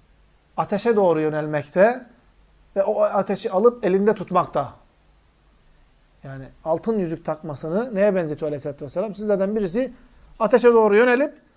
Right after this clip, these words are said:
ateşi eline alıyor. İnkar ediyor bunu aleyhissalatü vesselam. Nehy anil münker yapıyor. Yani yaptığın şey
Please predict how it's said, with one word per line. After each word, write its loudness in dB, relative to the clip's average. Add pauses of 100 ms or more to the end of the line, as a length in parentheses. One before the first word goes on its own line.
(160)
ateşi 4
eline 10
alıyor. 4 (2500)
İnkar 10
ediyor 6
bunu -8
aleyhissalatü -14
vesselam. -20 (540)
Nehy 6
anil 4
münker 6
yapıyor. 4
Yani 2
yaptığın 4
şey 6